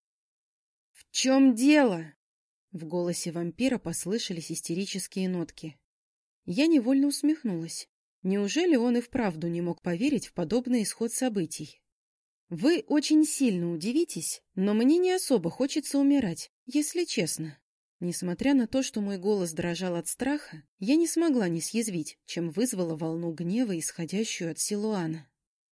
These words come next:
Вжав голову в плечи, я наблюдала за тем, как плотно сжимается его челюсть, а руки белеют, сжимаясь в кулаки. "Кажется, ты плохо поняла мой рассказ, девчонка".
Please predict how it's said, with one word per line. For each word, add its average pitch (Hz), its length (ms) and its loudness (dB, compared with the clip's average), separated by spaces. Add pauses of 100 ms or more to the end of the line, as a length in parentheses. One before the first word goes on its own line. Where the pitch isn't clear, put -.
(280)
Вжав 180 440 -2
голову 214 380 0
в - 100 -12
плечи, 226 600 -2 (140)
я 175 180 -4
наблюдала 170 480 -2
за 165 160 -4
тем, 254 280 -2
как 175 200 -8
плотно 226 560 -2
сжимается 185 760 -4
его 170 300 -4
челюсть, 175 720 -6 (140)
а 175 120 -2
руки 247 280 0
белеют, 170 720 -2
сжимаясь 170 600 -6
в - 80 -20
кулаки. 208 640 -6 (800)
"Кажется, 233 720 -4
ты 233 200 -2
плохо 240 560 -2
поняла 180 640 -2
мой 240 240 2
рассказ, 247 800 -2
девчонка". 165 1000 -8